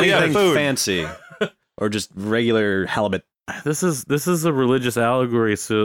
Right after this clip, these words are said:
Speaker 1: like, you could just make it up, you know? Like, sure, they had thumbs.
Speaker 2: For
Speaker 1: but
Speaker 2: all we
Speaker 3: The
Speaker 2: know, they haven't even left land.
Speaker 3: chicken
Speaker 2: And this
Speaker 3: of the
Speaker 2: is
Speaker 3: sea.
Speaker 2: just a bunch of grass standing still. <laughs> Four hundred years it took to write this down.
Speaker 1: Moving on. They find another island, and they light a fire on that island,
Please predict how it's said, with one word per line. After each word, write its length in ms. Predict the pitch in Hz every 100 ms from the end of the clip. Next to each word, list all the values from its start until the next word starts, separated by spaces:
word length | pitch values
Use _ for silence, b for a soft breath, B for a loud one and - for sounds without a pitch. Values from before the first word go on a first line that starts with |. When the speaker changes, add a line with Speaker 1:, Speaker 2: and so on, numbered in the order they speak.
| 87
Speaker 1:
like, 260 | 101 98
you 80 | 110
could 120 | 135
just 140 | 127 92
make 280 | 95 101 95
it 80 |
up, 220 | 110 127 -
you 100 | 95
know? 220 | 104 110 -
Like, 500 | 98 101 95 - - _
sure, 300 | - - 254
they 100 | 233
had 140 | 208 165
thumbs. 500 | 151 165 165 - - -
Speaker 2:
For 80 | 170
Speaker 1:
but 80 | 180
Speaker 2:
all 180 | 208 185
we 120 | 170
Speaker 3:
The 40 |
Speaker 2:
know, 200 | 147 139
they 120 | 131
haven't 320 | 131 131 131 120
even 240 | 110 104
left 220 | 98 95
land. 420 | 95 101 95 87 85
Speaker 3:
chicken 180 | -
Speaker 2:
And 80 | 120
this 100 | 104
Speaker 3:
of 60 | 92
the 60 |
Speaker 2:
is 80 | 90 -
Speaker 3:
sea. 80 | 87
Speaker 2:
just 340 | 80 82 - -
a 100 | 131
bunch 260 | 107 151 147
of 120 | 120
grass 440 | 113 147 135 -
standing 480 | - - 123 127 123
still. 320 | - - 135 -
<laughs> 800 | - - - - - - - _
Four 260 | 185 208
hundred 300 | 190 185 175
years 320 | 175 208 120 87
it 100 | -
took 220 | 87 -
to 100 | 92
write 220 | 92 82
this 160 | 82 -
down. 300 | 80 69 69 _ _ _ -
Speaker 1:
Moving 300 | 123 135 143
on. 340 | 131 107 95 - -
They 100 | 113
find 260 | 143 147
another 300 | 160 190 214
island, 380 | 208 160 113 82 _ _ _ _
and 160 | 107 120
they 120 | 117
light 220 | 123 160 185
a 40 |
fire 400 | - 156 147 113
on 120 | 101
that 140 | 98 90
island, 400 | 87 87 85